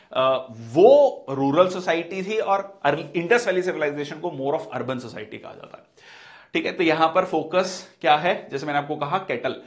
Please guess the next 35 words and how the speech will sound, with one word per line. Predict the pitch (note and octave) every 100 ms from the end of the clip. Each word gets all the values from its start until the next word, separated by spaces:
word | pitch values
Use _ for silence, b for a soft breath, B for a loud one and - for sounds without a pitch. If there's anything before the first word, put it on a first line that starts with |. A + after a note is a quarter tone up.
| B B -
कैटल | E3+ - G3
डिनोट | D3+ D#3 D#3+ E3
करता | D#3 - D3
है | D3+ C#3
वेल्थ | A#2 C3+ D3+
को, | - F3+ A3 G#3+ - _ -
और | D#3+ G3+ C#3
जो | D#3+ G#3
वेल्दी | C#3 D3 D3+
इंडिविजुअल्स | G3 D#3+ D3+ D#3 D3+ D#3+
हैं | F3
उनको | F3 G#3
गोमत | C#3+ C#3+ C#3+ D3 F3+ -
कहा | - A2+ B2
गया। | G#2+ G#2+ - _
ठीक | - C3
है, |
उनके | A#2+ B2+
पास | C#3 C3+
ज्यादा | A#2 A2+ B2 B2 A#2
गाय | A2 A#2
है, | A#2 A2+ G2+ -
मतलब | - A2+ - G#2+
ज्यादा | A2 A2+ B2 A#2+ - A2+
वेल्थ | B2 A#2+ -
है। | G2+ - B B B B
ठीक | D3
है, | E3+ C3+
यहां | C3+ D3+ D#3
पर | E3+
धीरे | B2 B2+ C#3
धीरे | D3 C#3+ D3+
अब |
क्या | D3+ D3+
होगा, | D3 C#3+ B2 D#3+ -